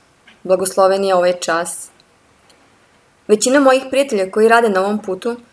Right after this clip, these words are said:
dolazi do određene oblasti problema svoje duše gde se susreću sa bolom. Da biste razumeli značenje ovog bola, volela bih da vam dam opšti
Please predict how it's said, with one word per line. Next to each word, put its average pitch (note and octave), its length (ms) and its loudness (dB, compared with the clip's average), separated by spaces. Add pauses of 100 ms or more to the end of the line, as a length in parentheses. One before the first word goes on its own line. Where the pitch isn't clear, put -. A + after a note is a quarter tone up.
(420)
dolazi A3 320 2
do G3+ 100 0
određene G3+ 440 0
oblasti G3 520 -2 (180)
problema F#3+ 420 -2
svoje G3 260 -2
duše F#3+ 300 -4
gde G3+ 160 -2
se G3+ 140 -6
susreću G3+ 420 -4
sa - 180 -2
bolom. E3 460 0 (1500)
Da G#3 100 4
biste G#3+ 240 0
razumeli B3 420 4
značenje A3 500 0
ovog G3+ 260 -2
bola, F#3 400 2 (300)
volela A3 280 4
bih A3 180 -2
da F#3+ 100 0
vam G3 240 -2
dam A3 240 2
opšti G#3+ 380 -2